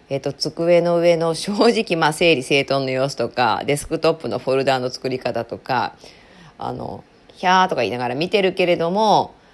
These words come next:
あの、結構見てます。仕事柄ね。で、えーと、やっぱり使い方ってその人らしさが出ます。えーと、よくここで言ってるのは時間の使い方ね。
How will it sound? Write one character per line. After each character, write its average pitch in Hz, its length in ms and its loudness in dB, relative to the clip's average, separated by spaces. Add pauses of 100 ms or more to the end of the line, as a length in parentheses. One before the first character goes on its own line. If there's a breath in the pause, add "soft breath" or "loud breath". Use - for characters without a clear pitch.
(260 soft breath)
あ 139 160 -4
の、 104 480 -6 (300)
結 185 220 0
構 151 100 6
見 160 160 2
て 135 140 6
ま 107 140 -2
す。 - 260 -8
仕 - 180 -2
事 170 360 0
柄 139 300 4
ね。 151 360 0 (640 loud breath)
で、 185 360 4 (380 loud breath)
え 143 640 0
ー - 20 -20
と、 - 60 -8
や 240 160 6
っ 247 80 -10
ぱ 302 140 0
り 269 480 2 (320)
使 - 300 -2
い 294 100 -2
方 269 300 2
っ 254 120 -4
て 254 540 4
そ 208 180 -4
の 220 140 -2
人 208 180 0
ら 208 160 2
し - 40 -10
さ 147 120 -2
が 123 120 -4
出 151 180 2
ま 185 200 2
す。 - 220 -10 (960 loud breath)
え 139 140 -2
ー - 40 -4
と、 - 120 -6
よ 143 220 0
く - 100 -20
こ 131 100 -6
こ 143 80 0
で 139 80 -4
言 135 80 -4
っ - 20 -20
て - 60 -4
る 127 60 -4
の 117 60 -2
は 120 40 -2
時 131 140 -6
間 135 200 0
の 131 120 -2
使 - 200 -6
い 123 80 -2
方 127 280 -4
ね。 190 240 -4